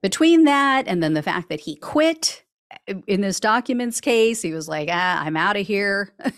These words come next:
<laughs> uh, shortly after that. Yeah, not good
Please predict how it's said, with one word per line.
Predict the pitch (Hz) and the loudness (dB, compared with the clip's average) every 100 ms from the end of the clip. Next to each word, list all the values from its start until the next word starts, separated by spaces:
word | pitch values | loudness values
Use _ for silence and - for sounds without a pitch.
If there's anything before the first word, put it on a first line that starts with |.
| - - 294 | -6 -6 -8
<laughs> | 294 - - - - - | -8 -12 -12 -12 -12 -4
uh, | 160 156 151 | -2 0 -2
shortly | - 190 160 151 | -2 -2 -2 -2
after | 185 214 196 185 | -2 -2 -8 -6
that. | 185 180 180 175 _ _ | -4 -2 -4 -6 _ _
Yeah, | - 143 - _ _ _ | -14 -14 -14 _ _ _
not | 269 302 - | 0 2 2
good | 185 135 | -2 -2